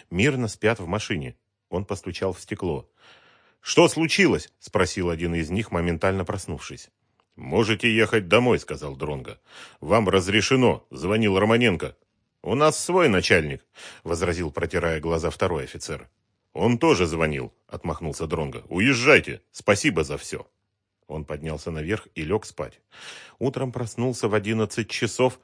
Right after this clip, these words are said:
радуясь, что никто его не разбудил. Прошел на кухню, заварил чай, выпил чашку, побрился, оделся и уже собрался уходить,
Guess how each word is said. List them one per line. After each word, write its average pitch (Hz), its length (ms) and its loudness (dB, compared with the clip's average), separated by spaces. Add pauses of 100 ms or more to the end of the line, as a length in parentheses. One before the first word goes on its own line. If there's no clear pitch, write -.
(120)
радуясь, 87 560 2
что - 220 -8
никто 87 360 -4
его 110 220 -2
не 92 140 -2
разбудил. 85 580 -4 (340)
Прошел 92 360 -2
на 80 120 -4
кухню, 120 400 -4
заварил 80 480 0
чай, 131 360 0 (140)
выпил 139 420 0
чашку, 127 540 2 (160)
побрился, 92 600 -2
оделся 110 500 -2
и 90 140 -4
уже 87 220 -4
собрался 87 480 -2
уходить, - 440 -8